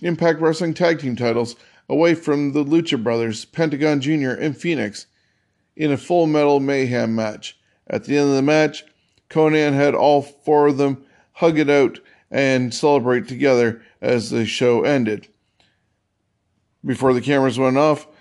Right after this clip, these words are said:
the other talent from the locker rooms cleared out and came down to ringside to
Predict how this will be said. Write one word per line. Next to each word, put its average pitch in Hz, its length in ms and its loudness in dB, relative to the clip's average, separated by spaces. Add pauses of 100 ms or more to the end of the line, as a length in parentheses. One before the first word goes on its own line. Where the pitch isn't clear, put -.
(220)
the 131 500 0 (280)
other 143 240 2
talent 147 440 0
from 139 540 -2 (300)
the 156 120 2
locker 151 320 2
rooms 110 300 -4 (200)
cleared 160 360 -2
out 139 300 0 (240)
and 135 160 -4
came 127 260 0
down 117 240 0
to 120 100 -8
ringside 113 580 -2
to 107 340 -2